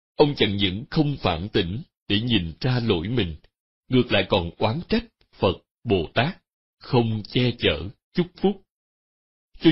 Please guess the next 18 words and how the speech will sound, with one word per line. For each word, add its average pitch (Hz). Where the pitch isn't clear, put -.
dù 107
Phật -
Bồ 101
Tát 160
có 202
đại 87
thần 92
thông, 135
cũng 107
không 117
thắng 147
nổi 95
nghiệp 110
lực 95
của 117
ông. 110
Giống 131
như 120